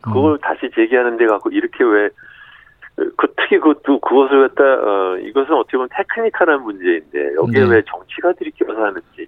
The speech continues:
Speaker 1: 참 보고 있으면 답답합니다. 네.
Speaker 2: 아, 그러면 이제 뭐 예정대로,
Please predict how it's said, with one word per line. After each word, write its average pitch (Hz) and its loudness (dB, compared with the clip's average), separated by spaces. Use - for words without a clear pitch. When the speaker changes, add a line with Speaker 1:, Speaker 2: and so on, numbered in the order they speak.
Speaker 1:
참 131 -2
보고 127 2
있으면 127 -2
답답합니다. - -8
네. 95 -4
Speaker 2:
아, 92 -2
그러면 185 2
이제 180 0
뭐 175 2
예정대로, 185 4